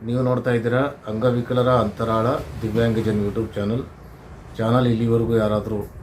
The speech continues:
ಸಬ್ಸ್ಕ್ರೈಬ್ ಆಗದೆ ಹೊಸದಾಗಿ ನೋಡ್ತಾ ಇದ್ರೆ ದಯವಿಟ್ಟು ಚಾನೆಲ್ ಸಬ್ಸ್ಕ್ರೈಬ್ ಆಗಿ, ಶೇರ್ ಮಾಡಿ, ಲೈಕ್ ಮಾಡಿ, ಅಭಿಪ್ರಾಯ ಕಾಮೆಂಟ್ ಬಾಕ್ಸಲ್ಲಿ ತಿಳಿಸಿ, ಬೆಲ್ ಐಕಾನ್ ಒತ್ತೋದನ್ನು ತಪ್ಪದೇ ಮರೆಯಬೇಡಿ. ಪಕ್ಕದಲ್ಲಿರುವ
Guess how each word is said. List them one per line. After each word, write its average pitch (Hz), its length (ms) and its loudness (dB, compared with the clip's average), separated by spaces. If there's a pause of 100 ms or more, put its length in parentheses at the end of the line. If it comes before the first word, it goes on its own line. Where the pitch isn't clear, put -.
(320)
ಸಬ್ಸ್ಕ್ರೈಬ್ 120 440 2
ಆಗದೆ 110 540 0
ಹೊಸದಾಗಿ 131 340 0
ನೋಡ್ತಾ 110 260 0
ಇದ್ರೆ 110 360 -2
ದಯವಿಟ್ಟು 120 500 0
ಚಾನೆಲ್ 110 340 0
ಸಬ್ಸ್ಕ್ರೈಬ್ 110 440 0
ಆಗಿ, 113 280 -2
ಶೇರ್ 110 320 -8
ಮಾಡಿ, 110 320 -2
ಲೈಕ್ 107 360 -6
ಮಾಡಿ, 107 320 -4 (720)
ಅಭಿಪ್ರಾಯ 127 460 0
ಕಾಮೆಂಟ್ 117 380 -2
ಬಾಕ್ಸಲ್ಲಿ 107 340 -4
ತಿಳಿಸಿ, 120 420 -4
ಬೆಲ್ 110 280 -4
ಐಕಾನ್ 110 300 -4
ಒತ್ತೋದನ್ನು 104 480 -6
ತಪ್ಪದೇ 113 400 -4
ಮರೆಯಬೇಡಿ. 104 640 -4 (640)
ಪಕ್ಕದಲ್ಲಿರುವ 131 800 2